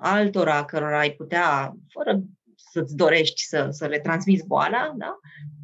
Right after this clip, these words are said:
Și uitându-mă, punând în balanță riscuri cu avantaje, mie mi se pare că e mai avantajos să te vaccinezi și să te aperi în felul ăsta pe tine și pe ceilalți,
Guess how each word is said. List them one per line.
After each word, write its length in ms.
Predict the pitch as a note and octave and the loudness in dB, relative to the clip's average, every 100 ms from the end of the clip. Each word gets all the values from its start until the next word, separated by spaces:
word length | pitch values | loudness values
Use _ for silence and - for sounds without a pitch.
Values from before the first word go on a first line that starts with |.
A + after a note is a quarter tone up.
| - - | -20 -18
Și 160 | - C4 | -12 -4
uitându-mă, 600 | A#3+ A#3+ C#4 C#4+ C4 B3 A3+ | -4 -2 -2 0 2 2 4
punând 280 | A3+ B3+ | 2 2
în 120 | A#3+ G#3+ | 2 4
balanță 460 | A3 A3+ A3+ A3 | 4 4 2 2
riscuri 580 | G#3 A3 A3 - E3+ D3+ | 2 2 0 0 0 -2
cu 80 | - | -2
avantaje, 880 | F3 E3 D#3+ D3+ F#3 C4 D#4 F4 F4 D4+ | 0 0 -2 0 0 2 4 2 0 -4
mie 160 | D4 | -4
mi 140 | C#4 B3+ | -2 -2
se 140 | - | -2
pare 360 | F#3+ C#4 D#4 D#4+ | 0 0 2 2
că 160 | D#4 A#3+ | 0 2
e 140 | A3+ | 4
mai 240 | G#3 G#3 G3 | 4 4 2
avantajos 600 | F#3+ F#3 F#3+ F3+ G#3+ F#3+ - _ | 2 -2 -2 0 2 0 -4 _
să 100 | E3 | -8
te 420 | - D#3 D3 C3 - D3 C3 | 0 2 2 -2 -10 -10 -2
vaccinezi 720 | D#3 - D#3 C#3+ B3 D4+ B2+ | -2 0 -2 0 -2 -2 -4
și 100 | - | -4
să 100 | F#3+ | -4
te 120 | - | -4
aperi 300 | E3+ F3 E3+ D3 | -2 0 -2 -2
în 80 | |
felul 280 | D3 F3 D#3 | -4 -2 0
ăsta 220 | D#3 D#3 | -2 -2
pe 120 | D3 D3 | -6 -8
tine 220 | E3 D3+ | -8 -6
și 160 | D3+ | -6
pe 120 | C#3+ C#3 | -6 -6
ceilalți, 540 | - E3 B3+ D#4+ E4 | -2 -2 0 -2 -4